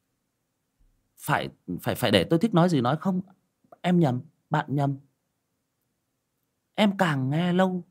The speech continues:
thì em càng phải, phải tôn trọng nhau hơn. Hơn là những người người ta mới vào. Những người người ta mới vào người ta không biết. Người ta nghĩ rằng, à, đây, ở đây có thể nói tự do như một số page khác. Thì thôi.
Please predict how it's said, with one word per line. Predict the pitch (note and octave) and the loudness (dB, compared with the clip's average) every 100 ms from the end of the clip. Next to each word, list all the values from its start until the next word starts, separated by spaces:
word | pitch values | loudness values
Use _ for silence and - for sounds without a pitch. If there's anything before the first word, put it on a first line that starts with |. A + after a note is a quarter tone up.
| _ | _
thì | - A2 | -6 -4
em | D#3 D#3+ | -2 -2
càng | D#3 A2+ F#2+ | -2 -2 -6
phải, | - C#2 A1+ - _ | -8 -12 -12 -20 _
phải | - | -8
tôn | - D#3 | 0 0
trọng | D#3 D3+ C#3 | 2 -2 -2
nhau | D3+ | -2
hơn. | D3+ F3+ F#3 F3 _ _ _ _ _ _ _ _ - | 0 0 0 -2 _ _ _ _ _ _ _ _ 4
Hơn | C4 D#4+ | 8 10
là | C4 C#3+ | 10 8
những | B2+ G#3+ | 6 6
người | G#3 | 6
người | A2+ | 6
ta | G#2 | 4
mới | D#3+ E3 G3 | 4 4 4
vào. | E3 F#2+ G2 _ _ _ _ _ _ _ _ _ _ _ _ _ _ _ | 2 0 -10 _ _ _ _ _ _ _ _ _ _ _ _ _ _ _
Những | C4 | 8
người | C#4 | 8
người | E3+ | 8
ta | G3 | 8
mới | G3 | 6
vào | A#3 F#3 | 6 2
người | C3 | -2
ta | E3 | -4
không | - B3 | 0 4
biết. | G4 G#4 _ _ _ _ _ _ _ - | 4 4 _ _ _ _ _ _ _ 2
Người | |
ta | F3 | 6
nghĩ | A#3+ B3 | 6 6
rằng, | C#4 E3+ | 6 4
à, | E3 D#3 | 2 0
đây, | D3 G3 - | 0 0 -2
ở | - - | -6 -2
đây | D#3 F#3+ | -2 -2
có | G3+ | -2
thể | G#3 | -2
nói | G3+ E3+ | -2 -2
tự | G#3+ | -2
do | D3+ F3 | 0 2
như | G3 B3 | 6 6
một | G#3 B2+ | 6 4
số | - E3 | 2 0
page | G3 D#3+ | 2 0
khác. | - B3 - _ _ _ _ _ _ _ _ _ _ _ _ _ | -2 -8 -10 _ _ _ _ _ _ _ _ _ _ _ _ _
Thì | - | -4
thôi. | A3 F4 F#4 | 4 6 6